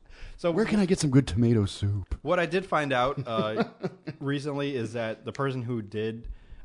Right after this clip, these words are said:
Speaker 1: uh, Siri's voice, when it got to, like, the end of what she had to do, 'cause she was reading so much, she didn't know what she was reading for.
Speaker 2: Mm-hmm.
Speaker 1: Um, the reason why she might sound so sassy <laughs> is because she was really
Speaker 2: 'Cause
Speaker 1: tired
Speaker 2: she
Speaker 1: by
Speaker 2: was,
Speaker 1: the, by
Speaker 2: yeah,
Speaker 1: the end.
Speaker 2: she had had enough.
Speaker 1: Yeah, so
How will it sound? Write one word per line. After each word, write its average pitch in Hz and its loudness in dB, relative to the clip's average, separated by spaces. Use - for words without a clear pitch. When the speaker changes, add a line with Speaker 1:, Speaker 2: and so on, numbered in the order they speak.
Speaker 1:
uh, 104 -4
Siri's 107 -6
voice, 104 -6
when 107 -8
it 117 -8
got 123 -4
to, 123 -8
like, 101 -6
the 104 -12
end 98 -10
of 98 -8
what 98 -8
she - -12
had 98 -8
to 92 -10
do, 92 -6
'cause - -12
she 110 -8
was 95 -10
reading 92 -10
so 90 -14
much, 87 -12
she - -16
didn't 95 -8
know 90 -8
what 85 -10
she - -14
was 87 -12
reading 82 -12
for. 82 -10
Speaker 2:
Mm-hmm. 104 -8
Speaker 1:
Um, 90 -8
the 131 -4
reason 143 2
why 104 2
she 123 -8
might 120 -6
sound 110 -4
so 110 -6
sassy 107 -8
<laughs> - -20
is 127 -4
because 120 -2
she - -6
was 123 -2
really 104 -6
Speaker 2:
'Cause - -18
Speaker 1:
tired - -2
Speaker 2:
she 110 2
Speaker 1:
by 98 4
Speaker 2:
was, 92 -2
Speaker 1:
the, 95 -4
by 90 0
Speaker 2:
yeah, 60 -6
Speaker 1:
the 87 -6
end. 80 -10
Speaker 2:
she 120 2
had 104 8
had 87 4
enough. - -10
Speaker 1:
Yeah, 104 -8
so 101 -4